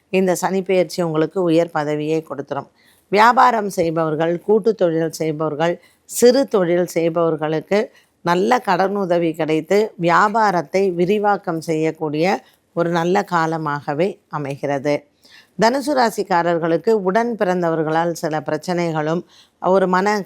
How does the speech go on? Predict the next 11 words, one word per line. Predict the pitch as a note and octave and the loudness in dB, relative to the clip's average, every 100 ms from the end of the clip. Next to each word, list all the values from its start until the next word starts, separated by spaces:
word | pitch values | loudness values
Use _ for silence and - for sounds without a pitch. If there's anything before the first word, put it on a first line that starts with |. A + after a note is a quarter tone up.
| - | -6
க-, | D#3 D#3+ D#3+ D3 - | -4 -2 -2 -4 -4
கசப்புகளும் | F3 G3+ F#3+ F#3+ E3+ E3+ E3+ | -2 -2 0 0 0 -2 -2
ஏற்பட | D#3+ D#3 D#3+ D#3+ | -2 -2 -2 -4
வாய்ப்புகள் | E3+ D#3 D#3 F3 D#3+ D#3+ | -2 -4 -4 -4 -2 -2
இருக்கு. | D3+ C#3 D#3+ E3+ - _ _ | -4 -4 -4 -4 -6 _ _
So, | - F3 - | -2 -2 0
கூடுமான | A3 B3+ C4 B3 A3+ G#3+ F#3 | 2 4 4 4 2 2 2
வரைக்கும் | F3 F3 - G3+ G3+ _ | 2 0 0 -2 -4 _
நாம | F3 E3 D#3 E3 G3+ - _ _ _ | -4 -2 -2 -2 -4 -8 _ _ _
விவாதங்கள், | E3 F3 G3 A#3 G#3+ G3+ F3 E3+ F3 - | 0 2 4 4 2 0 0 0 -2 -6
சண்டைகள் | - E3 F3 F#3 E3+ E3 D#3+ | -6 -4 -2 -2 0 -2 -2